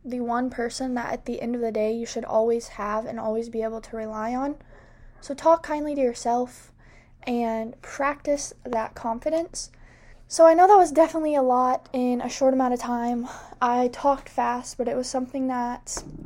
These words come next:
I really have been thinking about and am passionate about, because I know how I used to feel and how I used to act, and it was always just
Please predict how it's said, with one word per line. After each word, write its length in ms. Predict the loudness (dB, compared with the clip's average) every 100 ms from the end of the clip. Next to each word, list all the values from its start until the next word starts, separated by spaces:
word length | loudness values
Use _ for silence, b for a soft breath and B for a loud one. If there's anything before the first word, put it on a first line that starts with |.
| -8
I 160 | 0 2
really 680 | 2 2 2 2 0 -2 -6
have 240 | -6 -4
been 160 | -4 -4
thinking 320 | -6 -4 -2
about 300 | 0 0 -4
and 300 | -8 -6 -8 -14 B B B B B -2
am 180 | 0 0
passionate 520 | 0 -2 -2 0 2
about, 280 | 2 2 -2
because 840 | -6 -4 -4 -2 -4 -6 -10 -12 -8 -2
I 160 | 0
know 320 | 2 2 2 0
how 240 | 0 2
I 100 | 2
used 300 | 0 -4 -6
to 60 | -10
feel 340 | -8 -6 -4
and 100 | -4
how 160 | -4 -4
I 80 | -4
used 300 | -4 -8 -8
to 80 |
act, 400 | -6 -6 -6 -6
and 100 | -6
it 120 | -6 -4
was 480 | -4 -6 -8 -12 -16 -20 -20 b b b b 2
always 400 | 4 6 2 -2
just 440 | -6 -6 -6 -12